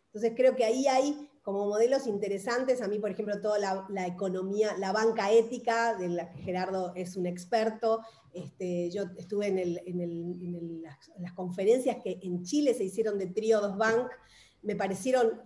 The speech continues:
fantásticas. Creo que Chile es de los países de América Latina que está más avanzado, aunque no lo parezca, respecto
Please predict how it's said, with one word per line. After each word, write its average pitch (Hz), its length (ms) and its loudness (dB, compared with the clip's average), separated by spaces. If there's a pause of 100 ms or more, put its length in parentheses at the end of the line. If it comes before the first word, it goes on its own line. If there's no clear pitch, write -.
fantásticas. 254 800 2
Creo 254 140 4
que 247 160 0
Chile 330 440 2 (220)
es 262 140 4
de 311 80 2
los 277 140 0
países 269 340 2
de 254 60 2
América 247 340 0
Latina 262 320 0
que 240 80 -4
está 269 340 -4
más 302 540 4
avanzado, 233 720 2
aunque 220 320 0
no 220 220 2
lo 277 140 2
parezca, 247 460 2
respecto 247 580 -2